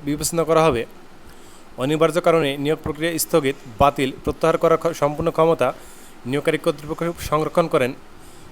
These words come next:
কোনো কারণে নিয়োগের যে কোনো পর্যায়ে নিয়োগ প্রক্রিয়া স্থগিত করা হলে বা বাতিল করা হলে কোনো আবেদনকারীকে তার নিয়োগ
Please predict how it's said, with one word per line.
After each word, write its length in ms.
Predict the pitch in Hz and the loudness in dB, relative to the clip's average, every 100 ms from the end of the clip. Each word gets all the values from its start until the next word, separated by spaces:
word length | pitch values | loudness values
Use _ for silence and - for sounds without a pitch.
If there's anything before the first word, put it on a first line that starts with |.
| - | -4
কোনো 140 | 131 | -2
কারণে 280 | 135 160 165 160 | 2 4 4 2
নিয়োগের 320 | 156 160 160 147 120 | 2 2 0 -4 -2
যে 80 | 151 | -2
কোনো 180 | 165 165 | 0 0
পর্যায়ে 380 | 170 156 139 156 | 2 2 2 -2
নিয়োগ 240 | 143 151 - | -2 -4 -4
প্রক্রিয়া 340 | 156 156 160 180 - | -6 0 0 0 -6
স্থগিত 360 | - 156 160 160 | -10 -8 -10 -4
করা 140 | 170 156 | 0 0
হলে 220 | 156 110 | 0 -2
বা 140 | 113 131 - | -2 -2 0
বাতিল 240 | 135 156 | -4 -2
করা 220 | 160 165 | 2 4
হলে 200 | 160 147 - - - - - - - - | 6 4 0 -6 -20 -20 -20 -20 -12 -4
কোনো 140 | 160 | -2
আবেদনকারীকে 640 | 139 143 160 165 156 - | 0 0 0 2 2 0
তার 200 | 160 151 170 139 | 2 2 2 -2
নিয়োগ 320 | 131 156 | -2 0